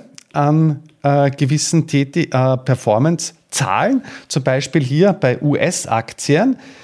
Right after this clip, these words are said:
Im Großen ist das Ertragspotenzial pro Jahr innerhalb der nächsten zehn Jahre zwischen vier Komma eins und sechs Komma ein Prozent und liegt damit aber auch deutlich unter dem Ertrag, den man in den letzten zehn Jahren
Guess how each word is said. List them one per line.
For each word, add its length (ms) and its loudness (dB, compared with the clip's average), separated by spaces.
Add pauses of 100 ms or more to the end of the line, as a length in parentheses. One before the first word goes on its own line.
(640)
Im 360 2
Großen 640 2
ist 240 -6
das 140 0
Ertragspotenzial 1300 -2
pro 440 2
Jahr 480 -2 (220)
innerhalb 560 2
der 100 2
nächsten 580 0
zehn 340 -2
Jahre 460 -2
zwischen 340 -6
vier 380 -4
Komma 280 -4
eins 560 -4 (160)
und 180 -2
sechs 360 -12
Komma 220 -8
ein 300 -10
Prozent 500 -4
und 160 -4
liegt 300 -6
damit 240 -6
aber 160 -2
auch 120 -2
deutlich 640 -12
unter 280 -6
dem 200 -8
Ertrag, 600 -8 (680)
den 340 2
man 180 -2
in 120 -2
den 120 -2
letzten 460 -4
zehn 320 -4
Jahren 460 -4